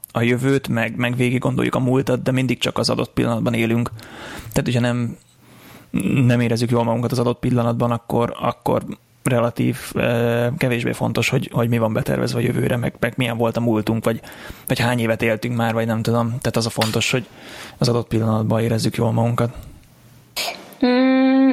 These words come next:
Speaker 2: igen, azért ez egy kicsit extrém szerintem. Ö, azért nyilván én is tervezek, tehát, hogy így igazából így tudom, hogy körülbelül karrier szempontból mit szeretnék elérni, de hogy az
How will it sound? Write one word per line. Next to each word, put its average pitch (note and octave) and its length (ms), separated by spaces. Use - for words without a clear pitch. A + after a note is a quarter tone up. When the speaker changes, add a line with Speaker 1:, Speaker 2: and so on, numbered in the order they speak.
Speaker 2:
igen, A#3+ 380
azért G#3+ 240
ez G#3+ 120
egy G#3+ 80
kicsit A3 280
extrém F3+ 420
szerintem. E3+ 760
Ö, F3+ 60
azért F#3+ 440
nyilván F#3+ 380
én D#3+ 160
is - 160
tervezek, D3 580
tehát, D3+ 200
hogy D#3 140
így D#3+ 160
igazából F#3+ 500
így G3 80
tudom, F#3+ 220
hogy D#3+ 120
körülbelül D#3+ 420
karrier D#3 320
szempontból E3 520
mit D#3+ 180
szeretnék D3+ 520
elérni, D#3 600
de E3+ 120
hogy D#3+ 260
az D#3+ 120